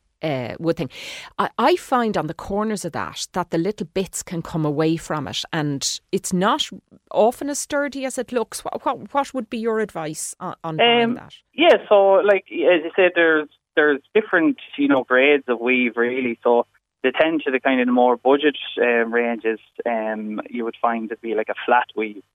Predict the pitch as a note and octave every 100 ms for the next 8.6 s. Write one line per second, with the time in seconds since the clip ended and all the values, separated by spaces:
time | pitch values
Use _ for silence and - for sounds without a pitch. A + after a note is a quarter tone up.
0 | G#2+ G#2+ A#2 - D3+ C#3 A2+ A#2 A2 -
1 | A#2+ A2 A2 A2 - A2+ A#2 - B2+ A#2+
2 | A#2 A2 G#2+ A#2+ A2+ - A#2 B2+ B2+ A#2+
3 | A#2 A#2 A#2 - - A2 A2+ A#2 A2 A2+
4 | G#2 A#2+ A#2 B2 A2+ - C#3 D3 C3 A2
5 | A2 - - G#2+ A2 G#2 - A2 G#2 G2
6 | A#2 G#2+ G2+ G2 G2 _ _ - E3+ D#3+
7 | G#3 D#3 A#2+ A2 A#2 A#2 B2 C#3+ - A2
8 | - A2+ B2 B2 A2+ G#2